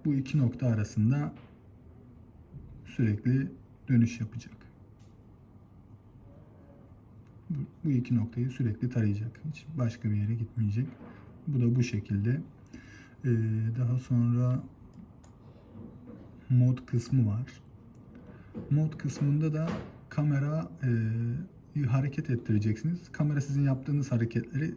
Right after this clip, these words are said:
takip edecek. Bunun için de kamerayı tekrar başlayacağı noktaya çevireceksiniz. Record'a bastığınızda artık kamera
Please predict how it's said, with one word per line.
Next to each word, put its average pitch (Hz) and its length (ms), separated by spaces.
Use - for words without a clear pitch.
takip 127 380
edecek. 110 560
Bunun 143 160
için 120 320
de 143 260
kamerayı 135 380
tekrar 127 400
başlayacağı 120 640
noktaya 120 320
çevireceksiniz. 117 920
Record'a 131 480
bastığınızda 127 600
artık - 280
kamera 123 400